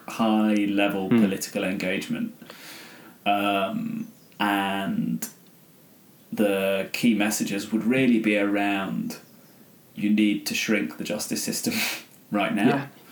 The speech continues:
Speaker 1: You need to, these are the cases, the types of cases that you could get taken out of the criminal justice system without creating significant, you know, public security, public safety risks.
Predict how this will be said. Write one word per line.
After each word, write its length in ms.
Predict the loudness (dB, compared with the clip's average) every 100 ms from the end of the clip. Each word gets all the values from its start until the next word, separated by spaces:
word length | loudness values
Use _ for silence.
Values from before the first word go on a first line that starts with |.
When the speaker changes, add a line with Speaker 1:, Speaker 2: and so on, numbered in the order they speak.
| -18 -16 -16 -18 -6
Speaker 1:
You 200 | 2 6
need 460 | 6 6 4 2 -2
to, 460 | 0 0 0 -2 4
these 260 | 4 6
are 40 | 4
the 100 | 0
cases, 960 | 0 0 0 -4 -6 -6 -8 -10 -14 -20 -10
the 160 | -6 -4
types 420 | -2 0 0 0
of 80 | -6
cases 400 | -4 -4 -4 -6
that 120 | -4
you 100 | -4
could 160 | -6 -6
get 180 | -6 -4
taken 300 | -4 -2 -2
out 180 | -4
of 80 | -6
the 60 | -8
criminal 300 | -2 0 0
justice 420 | -4 -4 -4 -4
system 560 | -4 -4 -2 -2 -2 -2
without 380 | -2 -2 -2 -4
creating 640 | -4 0 -2 -2 -6 -6
significant, 760 | -4 -2 -2 -4 -6 -6 -6 -6
you 100 | -4
know, 140 | -4 -4 -8
public 460 | -4 -2 -2 -4 -8
security, 560 | -10 -2 2 2 0
public 340 | -6 -6 -6 -4
safety 380 | -2 -2 -2 -2
risks. 480 | -2 -4 -12 -14